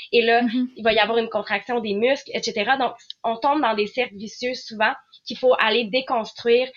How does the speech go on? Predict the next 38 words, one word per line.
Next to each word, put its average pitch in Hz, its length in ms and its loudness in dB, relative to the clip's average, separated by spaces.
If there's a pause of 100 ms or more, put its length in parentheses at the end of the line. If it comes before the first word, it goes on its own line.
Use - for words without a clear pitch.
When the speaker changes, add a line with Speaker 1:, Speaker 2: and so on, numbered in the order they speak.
(260)
Speaker 1:
pour 269 240 -4
pouvoir 240 260 2
permettre 226 400 -2
au - 140 -2
corps 226 240 0
de 208 80 -2
se - 160 -12
réhabituer 240 680 0
à 214 220 2 (320)
des 220 100 -4
sensations 214 480 -2
positives, 226 880 -6 (380)
euh, 190 320 0
dans 214 140 0
ces 208 160 -8
scripts 226 280 -10
sexuels-là. 180 600 -6 (100)
Donc 220 200 0
oui, 277 100 2
il 277 40 -4
y 247 40 2
a 233 40 -2
toujours 247 240 0
des 247 140 2
solutions, 233 520 -2
puis 208 200 -8 (540)
il 226 60 4
y - 40 6
a - 40 2
des 208 120 -4
physiothérapeutes 247 920 -2
aussi 254 220 -12
qui - 80 -16
travaillent 220 320 2
avec 196 180 -2
le 196 100 -2
plancher 208 360 -4
pelvien 214 460 -2